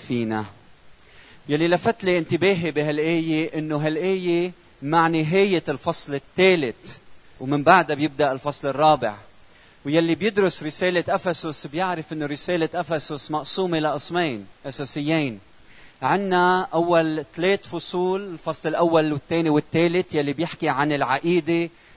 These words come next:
الفكر اللاهوتي، ال-، التعليم العقائدي.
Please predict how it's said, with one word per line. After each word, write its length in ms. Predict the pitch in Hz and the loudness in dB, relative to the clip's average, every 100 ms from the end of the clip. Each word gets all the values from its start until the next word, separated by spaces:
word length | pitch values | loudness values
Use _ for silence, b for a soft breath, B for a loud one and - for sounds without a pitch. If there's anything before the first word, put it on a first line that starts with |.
| - | -10
الفكر 460 | 131 196 202 175 165 | -4 -2 -2 -2 -2
اللاهوتي، 840 | 151 143 156 170 - 160 165 160 - b b b - | -2 -2 -2 -4 -2 -2 -2 -6 -14 b b b -8
ال-، 380 | 135 143 147 175 | -6 -4 -4 -4
التعليم 800 | - - 180 165 165 202 214 180 | -6 0 4 6 4 4 6 6
العقائدي. 920 | 165 147 - 180 170 165 151 170 | 6 6 8 8 8 4 2 0